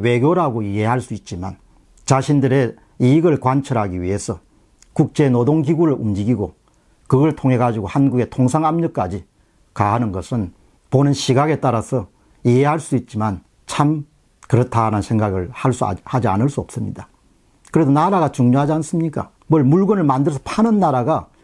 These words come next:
물건 만드는 환경을 계속 악화시키면 어떻게 하냐 이야기.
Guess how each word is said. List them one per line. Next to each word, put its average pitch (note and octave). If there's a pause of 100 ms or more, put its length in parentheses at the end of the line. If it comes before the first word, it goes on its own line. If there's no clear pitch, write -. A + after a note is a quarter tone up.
(120)
물건 A3
만드는 E3+
환경을 D#3+
계속 -
악화시키면 F3+
어떻게 A#2+
하냐 D3+
이야기. -